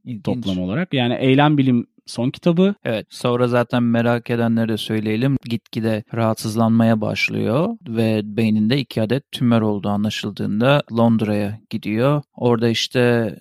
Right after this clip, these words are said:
Speaker 1: bir hastaneye yatırılıyor, bir diz ameliyatlardan geçiyor.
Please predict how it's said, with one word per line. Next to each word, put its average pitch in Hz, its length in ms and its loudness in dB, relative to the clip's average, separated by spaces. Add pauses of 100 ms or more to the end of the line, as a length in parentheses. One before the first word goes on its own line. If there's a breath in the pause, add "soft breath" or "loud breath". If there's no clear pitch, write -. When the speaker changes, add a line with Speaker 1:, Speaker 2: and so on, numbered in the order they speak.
Speaker 1:
bir 117 100 -2
hastaneye 120 520 2
yatırılıyor, 117 840 0
bir 113 80 -6
diz 117 180 0
ameliyatlardan 113 720 0
geçiyor. 151 840 0